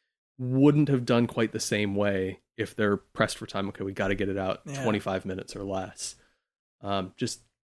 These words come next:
Speaker 1: some of those little character moments they let,
Speaker 2: Yeah.
Speaker 1: let sit just a little more.
Speaker 2: I also vaguely recall that those four episodes being a lot more similar to the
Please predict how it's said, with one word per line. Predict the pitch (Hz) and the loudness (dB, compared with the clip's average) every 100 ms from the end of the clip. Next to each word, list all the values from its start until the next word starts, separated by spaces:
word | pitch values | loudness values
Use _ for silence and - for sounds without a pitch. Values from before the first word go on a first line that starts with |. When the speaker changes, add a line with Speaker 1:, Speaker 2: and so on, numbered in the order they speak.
| _ _ | _ _
Speaker 1:
some | - 151 | 4 6
of | |
those | 147 | 6
little | 147 127 | 6 2
character | - 120 117 107 | 0 0 0 -2
moments | 101 98 95 - | -2 -2 -4 -4
they | 101 | -4
let, | 101 180 | -2 -4
Speaker 2:
Yeah. | 151 131 135 - | -4 -6 -8 -2
Speaker 1:
let | 139 143 - | 2 2 0
sit | - - 120 - | -6 0 0 0
just | 117 110 | -6 -4
a | |
little | 104 107 107 101 | -4 0 2 2
more. | 95 87 - _ _ _ | -2 -4 -10 _ _ _
Speaker 2:
I | 196 | 4
also | 320 440 | 8 6
vaguely | 226 185 185 190 | 8 6 6 6
recall | 175 165 156 151 | 4 6 8 8
that | 147 135 - | 8 6 2
those | 156 143 | 0 0
four | 151 143 | 4 4
episodes | 135 143 147 135 | 4 2 2 2
being | 147 156 156 | 2 4 4
a | |
lot | 147 151 151 165 - - | 2 6 6 4 -2 -16
more | 147 147 147 143 147 151 147 | -10 -4 0 4 6 4 2
similar | - 151 139 147 147 | 2 2 2 4 2
to | 147 - 147 143 143 139 143 | 0 0 2 2 2 -2 -2
the | 147 139 139 131 127 | 0 0 0 -2 -4